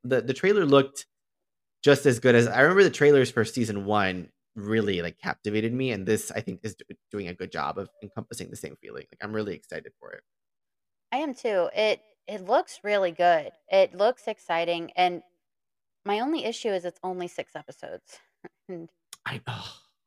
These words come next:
Speaker 1: I
Speaker 2: that makes
Speaker 1: know.
Speaker 2: me so nervous. I don't know why they keep doing this to us.
Speaker 1: <sighs>
Speaker 2: Why do they only
Speaker 1: I
Speaker 2: give
Speaker 1: don't
Speaker 2: us
Speaker 1: either.
Speaker 2: that big of a season? You know how long we've waited.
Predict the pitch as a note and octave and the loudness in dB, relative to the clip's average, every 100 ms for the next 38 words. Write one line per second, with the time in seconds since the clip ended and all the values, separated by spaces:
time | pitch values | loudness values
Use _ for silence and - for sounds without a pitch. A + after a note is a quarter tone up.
0 | - F#3+ G3+ F#3 F3+ F3+ F3+ - F3+ E3 | -10 -8 -6 -4 -6 -8 -10 -10 -6 -6
1 | E3 D3+ - D3+ _ - G#3 A3+ A#3 G3 | -8 -14 -18 -20 _ -6 -2 -2 -2 -6
2 | F3+ F3 E3+ F3+ C#3+ E3 E3 D#3+ _ E3 | -8 -10 -10 -14 -10 -10 -8 -14 _ -10
3 | D#3+ D#3+ _ _ D#3+ D3+ C#3+ C3 A2+ _ | -8 -8 _ _ -8 -8 -8 -10 -14 _
4 | _ _ _ F3+ F#3+ G3+ G3 F3+ F3 F3 | _ _ _ -4 -2 -2 -2 -2 -2 -6
5 | E3+ D#3+ E3+ F#3 - - G#2 F2 E2+ F2+ | -8 -8 -6 -4 -6 -10 -10 -8 -8 -12
6 | _ _ _ _ D3+ E3 D#3 - - D3+ | _ _ _ _ -4 -2 -2 -4 -6 -8
7 | D3+ D3 _ - D#3+ - D#3+ D3+ D#3+ E3 | -8 -12 _ -12 -12 -8 -10 -8 -12 -10
8 | G3 A#3 A#3 G#3+ G3 F3 E3 D3+ - - | -8 -4 -4 -2 -4 -4 -8 -10 -12 -14
9 | F2+ | -16